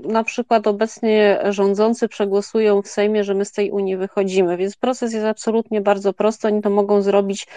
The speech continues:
na jednym posiedzeniu Sejmu, potem wiadomo, trzydzieści dni czekania w Senacie, który się na to nie zgodzi, ale oni mogą później Senat przegłosować, prezydent podpisze i wychodzimy z Unii Europejskiej. To nie jest żaden skomplikowany proces, możemy tak samo w tej sprawie ogłosić referendum.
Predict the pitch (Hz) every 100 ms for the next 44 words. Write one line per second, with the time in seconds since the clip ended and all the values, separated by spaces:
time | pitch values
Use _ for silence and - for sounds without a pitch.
0 | - - - - 196 196 220 208 208 208
1 | 202 214 190 202 190 - 233 233 214 208
2 | 202 196 196 190 190 202 190 - 202 190
3 | 202 - 190 196 - 185 196 190 185 -
4 | 190 185 190 190 - 185 185 185 - 175
5 | 180 202 320 262 226 202 196 196 196 190
6 | 185 - 190 190 185 185 - 165 - 185
7 | 180 - 190 190 226 - 294 240 226 -
8 | - - 208 208 196 196 - - - 214
9 | 208 196 185 - 180 180 180 180 175 180
10 | 175 170 - 165 160 - 175 - - 214
11 | 233 233 220 202 202 185 196 226 196 175
12 | - 185 180 190 - 175 175 165 - 226
13 | 247 196 190 175 180 180 175 175 165 170
14 | 175 175 - 170 170 170 175 175 - 190
15 | 196 208 233 247 247 233 226 226